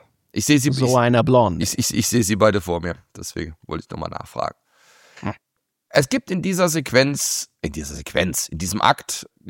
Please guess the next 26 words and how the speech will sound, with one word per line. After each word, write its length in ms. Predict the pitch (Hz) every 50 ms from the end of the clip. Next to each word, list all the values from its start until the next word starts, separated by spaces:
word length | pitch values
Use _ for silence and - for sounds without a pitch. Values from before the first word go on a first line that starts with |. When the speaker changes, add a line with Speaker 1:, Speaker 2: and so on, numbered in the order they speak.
| - -
Speaker 1:
nur 120 | 127 147 156
so 120 | 135 147
ein, 260 | 92 92 131 143 156 151
zwei 240 | - - 131 131
Sachen, 400 | 127 113 123 123 123 135 135 131
also 280 | 127 - 104 113 113 107
wo 100 | 110 104
ich 240 | - 123 127 - -
persönlich, 420 | - 117 101 117 120 117 110 -
Lars, 300 | - 113 113 117 - -
grätsche 340 | - - 120 127 131 - 117
bitte 260 | 104 117 104 110 101 85
rein, 240 | 92 98 110 110 104
wenn 80 | 107
ich 100 | 110 98
da 140 | - 98 98
was 140 | 101 107 -
vergessen 320 | 107 92 95 107 104 113
sollte. 320 | 101 101 107 104 98 107 107 - _ _ _ -
Speaker 2:
Gerne, 240 | 131 127 123 120
gerne, 240 | 110 113 92 - 85
gerne. 160 | - - - _ _ _ _ _ _ _ _ _ _ _ _ _ _ _ _ _ _ _ _ _ _ -
Speaker 1:
Miss 180 | - 82 -
Bartley 420 | - - - - - - - - -
erzählt 440 | - - - - - 76 82 82 -
halt, 340 | 87 82 78 - - -